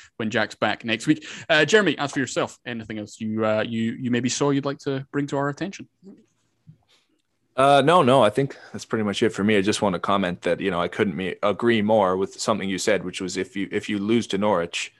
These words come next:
Speaker 2: you know,
Speaker 1: <laughs>
Speaker 2: ever really,
Speaker 1: Yeah.
Speaker 2: you should
Speaker 1: Yeah.
Speaker 2: be gone. You should, you know, your team should,
Speaker 1: Liquidized.
Speaker 2: uh, just, y-, exactly. Yeah.
Speaker 1: Yeah. No, I agree. I agree. I don't think, I don't think anyone on this podcast would disagree, in all
Speaker 2: Yeah.
Speaker 1: honesty.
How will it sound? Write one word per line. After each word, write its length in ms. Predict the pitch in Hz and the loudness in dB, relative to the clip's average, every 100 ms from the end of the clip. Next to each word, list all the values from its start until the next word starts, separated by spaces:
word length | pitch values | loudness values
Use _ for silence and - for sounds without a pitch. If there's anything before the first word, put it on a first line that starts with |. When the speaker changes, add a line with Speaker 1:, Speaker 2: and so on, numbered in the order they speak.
| _ _ - - 110 | _ _ -8 -6 0
Speaker 2:
you 40 | |
know, 120 | 113 - | 0 0
Speaker 1:
<laughs> 80 | 131 | 2
Speaker 2:
ever 500 | 143 117 92 87 87 | 2 4 2 0 0
really, 320 | 120 113 92 | 2 4 4
Speaker 1:
Yeah. 160 | 120 107 - | 2 0 -4
Speaker 2:
you 180 | 107 | -4
should 200 | 95 101 | -2 -4
Speaker 1:
Yeah. 60 | 87 | -4
Speaker 2:
be 300 | 98 85 87 - _ _ _ | -6 -6 -10 -18 _ _ _
gone. 460 | 117 110 104 107 98 | 2 4 4 0 -4
You 80 | 92 | -8
should, 180 | - - _ | -10 -14 _
you 100 | 104 | -10
know, 100 | 90 | -8
your 160 | 92 98 | -8 -8
team 360 | - 113 104 | -4 -2 0
should, 340 | 101 98 90 - _ _ 131 | -2 -4 -8 -10 _ _ 2
Speaker 1:
Liquidized. 640 | 165 - 120 104 95 - | 2 4 2 2 2 -4
Speaker 2:
uh, 40 | |
just, 140 | 90 85 - _ 117 | -16 -18 -20 _ -14
y-, 100 | - | -8
exactly. 680 | 104 98 101 85 - 78 - - | -8 -4 -4 -4 -8 -14 -14 -10
Yeah. 220 | - - _ _ _ _ _ _ - | -10 -10 _ _ _ _ _ _ -12
Speaker 1:
Yeah. 200 | 107 - _ _ - | -12 -12 _ _ -8
No, 140 | 110 | -6
I 80 | 104 | -4
agree. 420 | 101 98 104 98 _ | -4 -2 -4 -4 _
I 140 | 113 104 | -6 -4
agree. 320 | 104 110 107 | 0 0 0
I 120 | 107 | 0
don't 160 | 110 110 | -2 -2
think, 220 | 101 - | -6 -4
I 40 | 120 | 0
don't 100 | 117 | 2
think 140 | 117 | 2
anyone 260 | 127 117 104 | 2 2 2
on 80 | 101 | -2
this 140 | 95 | -4
podcast 400 | 110 107 107 - | -6 -4 -6 -6
would 80 | 110 | -8
disagree, 360 | 110 110 120 120 | -8 -2 0 2
in 200 | 127 123 | 0 2
all 380 | - 135 135 - | 4 6 4 4
Speaker 2:
Yeah. 120 | 156 | 4
Speaker 1:
honesty. 420 | 165 160 - 120 | 6 4 2 0